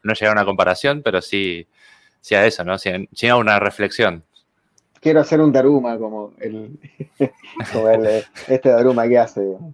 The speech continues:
Speaker 2: Claro, ese tipo, ese tipo, ese tipo de cosas son,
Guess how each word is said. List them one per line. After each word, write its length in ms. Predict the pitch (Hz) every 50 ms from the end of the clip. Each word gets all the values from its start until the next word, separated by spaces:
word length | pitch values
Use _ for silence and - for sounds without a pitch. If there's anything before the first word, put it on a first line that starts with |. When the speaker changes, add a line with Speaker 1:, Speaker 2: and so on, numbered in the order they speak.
| _ _ _ _ _ _ _ _ _ _ _
Speaker 2:
Claro, 360 | - 131 135 143 131 107 107
ese 120 | 104 - 107
tipo, 300 | 113 131 127 127 120 117
ese 180 | 117 117 127 117
tipo, 180 | 135 131 123
ese 180 | 117 127 - 120
tipo 240 | 139 131 131 131 127
de 120 | 127 123
cosas 340 | 131 131 123 - 123 113 -
son, 440 | - 117 113 110 107 104 98 -